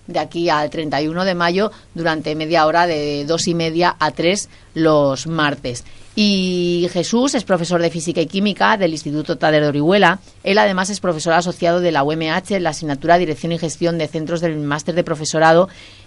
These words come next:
Y, como ya hemos comentado, es director del mudic. Y nos encantaría, para los que se perdieron ese programa sobre el mudic, que ya hicimos in situ en, en el Museo, en la epso, en la Escuela Politécnica Superior de Orihuela de la U M H,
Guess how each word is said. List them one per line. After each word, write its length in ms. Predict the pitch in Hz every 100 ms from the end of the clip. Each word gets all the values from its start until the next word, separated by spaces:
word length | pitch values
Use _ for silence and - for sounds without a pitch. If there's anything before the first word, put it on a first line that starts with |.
| -
Y, 100 | 202
como 400 | 196 196 185 180
ya 100 | 202
hemos 220 | 240 254
comentado, 420 | 240 190 196 214
es 120 | 233
director 420 | 180 156 - 180
del 160 | 190 220
mudic. 320 | 170 160 170 - - - -
Y 60 |
nos 160 | 180 185
encantaría, 580 | 170 165 156 160 202 208
para 560 | 180 165 151 147 135
los 220 | 139 151
que 80 | -
se 140 | 151 160
perdieron 600 | 147 156 175 190 190 151 - -
ese 220 | 170 175
programa 460 | 190 170 170 170 180
sobre 260 | 185 165 151
el 60 |
mudic, 380 | 160 170 214 208
que 100 | 160
ya 100 | 147
hicimos 640 | 147 - 170 165 160 156
in 140 | 175 170
situ 500 | - 220 226 190 147 - -
en, 480 | - 165 156 147 143
en 120 | 127 151
el 60 |
Museo, 360 | 151 143 170 170
en 120 | 170
la 160 | 147 170
epso, 240 | 220 226
en 60 | 196
la 40 |
Escuela 300 | 147 156 156
Politécnica 440 | 160 139 170 160
Superior 380 | 151 156 135 143
de 320 | 147 156 147
Orihuela 400 | 139 147 156 165
de 80 | 147
la 140 | 139 139
U 60 |
M 180 | 156 160
H, 280 | 165 180